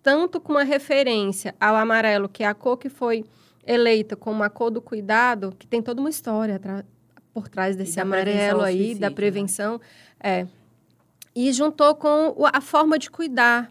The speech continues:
Speaker 1: porque uma das coisas que a gente mais se preocupa é em saber cuidar,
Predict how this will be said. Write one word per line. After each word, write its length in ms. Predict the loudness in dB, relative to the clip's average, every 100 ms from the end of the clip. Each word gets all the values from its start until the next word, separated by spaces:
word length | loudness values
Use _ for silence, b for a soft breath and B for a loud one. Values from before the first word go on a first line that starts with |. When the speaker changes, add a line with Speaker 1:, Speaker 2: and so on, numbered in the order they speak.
| _
Speaker 1:
porque 180 | -10 -6
uma 140 | -4
das 160 | -4 -4
coisas 260 | -4 -6
que 80 | -8
a 60 | -6
gente 220 | -8 -8
mais 160 | -8
se 80 | -8
preocupa 580 | -8 -8 -4 -4 -2 -4
é 40 |
em 100 | -4
saber 300 | -4 -4 -4
cuidar, 440 | -4 -2 -2 -2